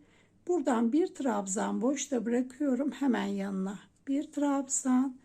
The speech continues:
ve diğerine ikinci trabzan. Bakın bu şekilde. Burada da iki trabzan yaptık. Burada da iki trabzanımız kaldı.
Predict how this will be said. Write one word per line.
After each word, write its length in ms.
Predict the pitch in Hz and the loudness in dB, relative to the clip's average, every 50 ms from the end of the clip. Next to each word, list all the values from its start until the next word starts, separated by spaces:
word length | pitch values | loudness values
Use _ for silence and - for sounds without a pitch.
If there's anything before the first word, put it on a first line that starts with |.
| _ _ _ _ _ _ _ _ _ - | _ _ _ _ _ _ _ _ _ 0
ve 360 | 330 311 311 302 330 - - | 2 4 4 4 2 2 0
diğerine 640 | 311 311 302 247 208 202 208 202 214 226 277 311 - - _ _ _ _ | 2 4 4 4 4 2 0 -2 0 0 -2 -4 -6 -12 _ _ _ _
ikinci 500 | 330 262 - - 202 185 190 190 240 240 | -4 -4 -2 -2 0 0 0 0 -2 -4
trabzan. 640 | - 254 220 190 190 202 202 - - - 262 262 - - - _ _ _ - | -4 -6 -8 -8 -8 -10 -8 -6 -6 -6 -6 -8 -8 -12 -20 _ _ _ -8
Bakın 300 | 349 - - 254 226 220 | -8 -4 0 0 0 0
bu 40 | 208 | 0
şekilde. 540 | - 214 202 180 - 220 208 202 226 233 - - _ _ _ - - _ _ _ - | -4 -6 -8 -8 -8 -10 -10 -10 -10 -12 -14 -16 _ _ _ -20 -20 _ _ _ -4
Burada 240 | 359 330 262 277 196 | -2 2 2 2 2
da 40 | 208 | 2
iki 240 | 208 190 - - - | -2 -6 -8 -10 -8
trabzan 520 | - 220 208 208 196 185 180 214 202 196 | -6 -4 -4 -4 -4 -6 -6 -6 -6 -4
yaptık. 600 | 202 214 226 247 294 285 - - 302 285 285 - - | -4 -2 -2 -4 -4 -6 -8 -8 -10 -10 -8 -6 -4
Burada 260 | 320 254 233 208 190 | -2 -2 -2 -2 -2
da 60 | 277 | -4
iki 220 | 277 - - - | -4 -4 -6 -10
trabzanımız 680 | - 240 220 202 196 185 196 220 208 202 196 202 208 - | -8 -6 -4 -4 -4 -4 -6 -4 -4 -4 -4 -6 -6 -8
kaldı. 400 | - - - 202 196 330 330 - | -8 -8 -8 -8 -8 -10 -14 -18